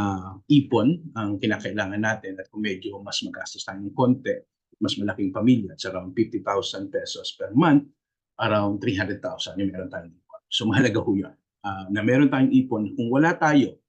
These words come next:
ng anim na buwan na halaga ng ipon, ay nasa delikado tayong sitwasyon. So, bakit anim na buwan? Anim na buwan kasi ay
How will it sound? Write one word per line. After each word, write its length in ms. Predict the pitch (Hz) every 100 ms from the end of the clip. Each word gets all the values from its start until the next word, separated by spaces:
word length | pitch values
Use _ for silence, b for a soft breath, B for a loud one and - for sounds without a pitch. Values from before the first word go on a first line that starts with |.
| _ _ _ _ _
ng 160 | 98 101
anim 320 | 110 113 113
na 80 | 110
buwan 380 | 98 107 107 107 107 98
na 80 | 95 92 90 92 90 _ _ _ _ _ _ _ _ _
halaga 400 | 120 127 135 110
ng 240 | 101 98
ipon, 640 | - 220 135 107 147 196 - _
ay 320 | 107 104 101 110
nasa 240 | 107 107
delikado 400 | 110 95 104 98
tayong 320 | 95 92 92
sitwasyon. 480 | - 107 - - -
So, 160 | - 143
bakit 320 | 165 190 -
anim 400 | 160 156 151 147
na 80 | 143
buwan? 400 | 117 107 117 131 _ _ _ _ -
Anim 240 | 156 190 190
na 80 |
buwan 320 | 156 147 139 139
kasi 640 | - - 131 127 123 120 - 110
ay 560 | 110 110 107 104 101